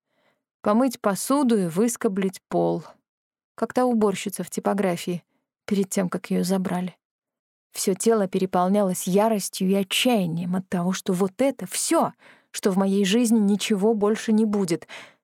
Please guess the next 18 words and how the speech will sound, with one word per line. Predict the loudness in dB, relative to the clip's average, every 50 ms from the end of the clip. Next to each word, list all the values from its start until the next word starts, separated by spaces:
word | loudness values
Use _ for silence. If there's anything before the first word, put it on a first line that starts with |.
| _ _ _ -2
Я | 0 2 2 2 2
стукнула | 0 -2 -4 -2 0 2 2 4 4 4
мухобойкой | 2 2 2 2 0 2 2 2 2 2 0 0
по | 0 0 -2
черному | 0 2 2 2 4 4 2 2
насекомому, | 2 0 0 0 -2 0 2 2 2 4 2 0 0 -2
так | -6 -8 -8
что | -4 -4 -2
две | 0 2 2 2 4 4
ноги | 4 2 2 2 0 -2
отлетело. | -2 -2 -4 -6 -6 -6 -8 -10 -8 -10 -10 -14 _ _ _ _ _ _ _ _ _ _ _ -6
Гнев | -2 2 2 4 4 2 2 -2 -4 -8
вырвался | -4 -2 0 0 0 -2 -4 -8 -6 -4 -2
наружу, | -2 0 0 0 0 0 0 -2
как | -6 -8 -8 -8 -8
дурно | -4 -4 -4 -4 -2 -4 -6 -6
пахнущая | -2 -2 -4 -4 -2 -6 -8 -8 -8 -8 -8 -6 -4 -4
жижа. | -4 -2 -2 -2 -2 -2 -4 -6 -8